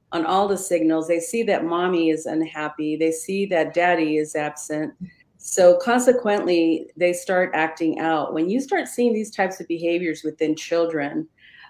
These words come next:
a good suspicion there's something going on within the home. So it was important for me to begin to study, begin to research. I started picking up courses at a local college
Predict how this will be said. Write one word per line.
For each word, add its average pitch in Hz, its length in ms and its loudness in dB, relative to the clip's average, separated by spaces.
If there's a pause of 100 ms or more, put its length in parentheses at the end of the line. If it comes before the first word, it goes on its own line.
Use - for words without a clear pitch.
(120)
a 185 80 -4
good 339 420 2
suspicion 262 720 2
there's 175 220 2
something 190 300 -2
going 170 280 2
on 156 200 2
within 143 320 -6
the 156 100 -6
home. 165 580 -6 (640)
So 190 560 4
it 302 120 6
was 427 140 4
important 254 420 0
for 220 120 0
me 196 300 2
to 180 600 -2
begin 190 300 0
to 277 100 2
study, 190 600 2
begin 185 300 0
to 247 100 2
research. 180 1000 -2
I 180 80 0
started 240 400 4
picking 196 240 -2
up 170 120 -4
courses 170 580 0
at 160 120 2
a 156 40 2
local 151 320 0
college 151 680 -4